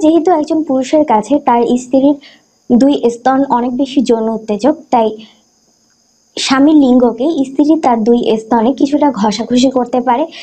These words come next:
এছাড়া স্বামী চাইলে তার স্ত্রীর দুই স্তনের মাঝে যে ফাঁকা জায়গাটা রয়েছে, এই ফাঁকা জায়গায় নিজের লিঙ্গ ঠিক যেভাবে যোনিতে সঞ্চালন করে,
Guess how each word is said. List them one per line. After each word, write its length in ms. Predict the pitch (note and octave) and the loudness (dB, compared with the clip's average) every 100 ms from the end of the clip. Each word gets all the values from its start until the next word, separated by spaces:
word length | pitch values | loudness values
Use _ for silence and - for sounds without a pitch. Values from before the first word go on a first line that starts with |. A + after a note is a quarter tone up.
| - - | -10 -2
এছাড়া 300 | D#4+ F#4 F#4+ | 0 0 -2
স্বামী 360 | F#4+ C#4 C#4+ D#4+ | 0 2 2 2
চাইলে 340 | B3 A3 A#3+ F4 | 2 2 0 0
তার 160 | C#4+ C4 C4+ C4 | 0 -2 -2 -6
স্ত্রীর 320 | B3+ D4+ D#4 B3 | 0 2 4 4
দুই 140 | C#4 C#4+ A#3 | 2 2 -2
স্তনের 380 | - C4 C#4 C#4 | 0 2 4 4
মাঝে 340 | A3 G3+ G3 D#4 | 4 0 0 0
যে 120 | C#4+ C#4+ | 0 -2
ফাঁকা 280 | C4 B3 C4+ | -4 0 0
জায়গাটা 400 | C4 A3+ A#3 A#3 | 0 0 0 2
রয়েছে, 360 | G3+ F#3+ F#3 D#4+ F#4+ - - | 2 0 0 -4 -4 -14 -2
এই 120 | E4+ | -2
ফাঁকা 320 | E4 C#4+ C#4+ D#4 | 0 -2 0 0
জায়গায় 360 | D#4 D#4 D#4+ | 0 0 2
নিজের 320 | C#4+ C4 C#4 B3 | 2 2 2 2
লিঙ্গ 240 | A#3 A3 G#3+ F4+ | 2 2 0 0
ঠিক 160 | - C#4+ | 0 0
যেভাবে 340 | C4+ C4+ C#4+ C4+ | 2 2 2 2
যোনিতে 360 | B3+ A#3+ A#3+ B3+ | 2 0 0 -2
সঞ্চালন 500 | A#3+ G#3+ A3+ A3 A3 | -2 0 0 0 0
করে, 180 | A3 | 0